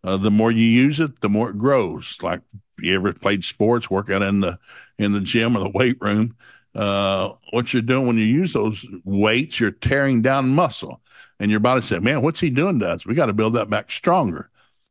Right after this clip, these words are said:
So how do you get bigger muscles? Well, you tear down the <laughs> ones you got.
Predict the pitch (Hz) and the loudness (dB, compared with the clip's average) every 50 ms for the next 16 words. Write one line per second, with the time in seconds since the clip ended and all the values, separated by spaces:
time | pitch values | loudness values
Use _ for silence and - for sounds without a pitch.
0 | _ _ - - 123 101 117 139 151 143 131 135 160 - - 123 127 120 117 120 | _ _ -10 -6 -4 -2 0 0 0 0 0 0 0 -2 0 -2 -2 0 2 2
1 | 127 151 151 - - - 90 92 101 107 131 147 131 113 - - - 117 120 120 | 2 2 0 0 -4 -8 -6 -2 0 0 0 0 0 -2 -2 -2 -2 -2 0 0
2 | 131 139 127 110 98 160 156 131 - - 123 127 - - - - 208 165 - 127 | -2 -2 -2 0 0 0 0 0 -2 -2 -4 -4 -6 -8 -4 -2 -2 -2 0 -2
3 | 110 107 - - | -4 -4 -6 -8